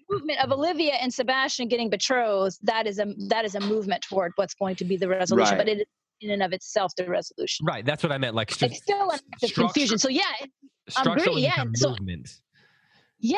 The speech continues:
Speaker 1: So Act Four ends up being brilliant in that, in that one moment when Olivia and Sebastian become betrothed, it is an act of confusion, it is an act of mistaken identity, and yet it is going to be the thing that will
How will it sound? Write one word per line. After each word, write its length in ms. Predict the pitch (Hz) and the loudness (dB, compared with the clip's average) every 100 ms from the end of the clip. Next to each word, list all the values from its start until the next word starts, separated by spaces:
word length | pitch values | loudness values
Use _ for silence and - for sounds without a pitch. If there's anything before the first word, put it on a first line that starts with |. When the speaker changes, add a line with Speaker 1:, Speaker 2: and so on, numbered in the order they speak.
| 508 | 0
Speaker 1:
So 160 | - 294 | 0 0
Act 220 | 175 440 | 0 -2
Four 160 | - 349 | -2 0
ends 120 | 262 | 0
up 120 | 247 | 0
being 320 | 220 233 208 165 | 0 0 0 -2
brilliant 720 | - 294 392 415 208 208 240 - _ - | 0 0 2 2 2 0 -2 -8 _ 0
in 160 | 226 | 0
that, 260 | 220 202 190 - - - - - - | 2 0 -2 -6 -16 -18 -18 -20 -2
in 160 | 262 262 | 0 2
that 160 | 311 226 | 0 -2
one 360 | 220 285 359 | 0 0 0
moment 340 | 269 294 294 214 | 0 0 0 0
when 120 | 226 | 0
Olivia 320 | 226 262 262 | 2 2 0
and 160 | 208 233 | 0 -2
Sebastian 500 | - 220 226 233 226 | -2 0 0 0 -2
become 400 | 208 - 214 190 - | -2 0 0 0 0
betrothed, 640 | 196 - 254 226 156 165 - | 0 2 2 2 0 -2 0
it 160 | 269 - | 0 2
is 300 | 262 311 302 | 2 2 2
an 100 | 269 | 0
act 260 | 247 240 - | 0 -2 -4
of 100 | 202 | -2
confusion, 520 | 220 208 226 208 - - - _ - | -2 0 0 0 -2 -8 -16 _ -2
it 140 | 269 - | 0 0
is 280 | 269 320 | 0 2
an 120 | 311 - | 2 2
act 280 | 220 214 | 0 0
of 80 | 208 | 0
mistaken 480 | 202 190 214 196 190 | 0 0 0 0 0
identity, 680 | 185 180 190 180 165 170 - | 0 0 -2 -2 -2 -2 0
and 220 | 202 208 | 0 2
yet 240 | 202 240 240 | 2 0 0
it 120 | 220 | 0
is 140 | 214 196 | 0 0
going 280 | 208 196 | 0 0
to 80 | 190 | 0
be 100 | 185 | -2
the 120 | 190 | -2
thing 240 | 180 180 175 | -2 -4 -2
that 160 | 170 175 | -2 0
will 220 | 160 | -2